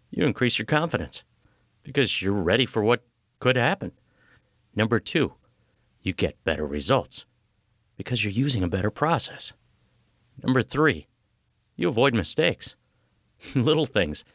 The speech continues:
like having people stuck in the pipeline. You avoid those because you know what to do. Number four,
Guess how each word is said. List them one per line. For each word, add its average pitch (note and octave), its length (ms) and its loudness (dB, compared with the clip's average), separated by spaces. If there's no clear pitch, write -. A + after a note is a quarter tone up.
like G#2+ 180 2
having D#3 280 2
people C#3 240 0
stuck - 280 0
in C3+ 60 2
the A2 60 2
pipeline. G#2 480 -2
You D3+ 120 2
avoid D#3+ 300 2
those A2 200 2
because A#2 260 -2
you C#3 60 4
know C#3+ 120 4
what C#3+ 120 0
to C3+ 80 0
do. F3+ 280 0
Number B2+ 260 2
four, C#3 440 0